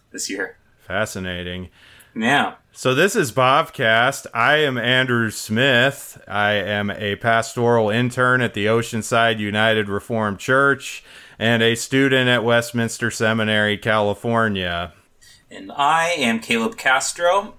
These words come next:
Speaker 1: Uh, I am the, uh, pastoral intern at Oak Glen United Reformed Church in Lansing, Illinois, and I am a student at Mid-America Reformed Seminary.
Speaker 2: Look at that.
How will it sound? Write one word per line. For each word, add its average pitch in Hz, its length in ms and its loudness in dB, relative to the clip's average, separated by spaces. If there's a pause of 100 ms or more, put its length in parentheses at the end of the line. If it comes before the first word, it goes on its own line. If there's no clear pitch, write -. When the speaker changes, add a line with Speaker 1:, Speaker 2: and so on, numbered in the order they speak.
Speaker 1:
Uh, 110 40 -12 (260)
I 110 200 -2
am 110 340 -2 (440)
the, 107 200 -6
uh, 101 80 2
pastoral 117 560 0
intern 123 460 -4
at - 300 0
Oak 127 340 -2
Glen 170 320 0
United 113 400 2
Reformed 101 480 -4
Church 107 420 -2
in 104 200 -6
Lansing, 107 520 -2
Illinois, 107 800 -2 (280)
and 104 260 -6
I 104 140 0
am 101 160 -4
a 98 80 -6
student 104 460 -6
at 92 200 -2
Mid-America 104 560 -2
Reformed 90 420 -4
Seminary. 69 640 -6 (240)
Speaker 2:
Look 135 220 -2
at 120 160 -2
that. 107 420 0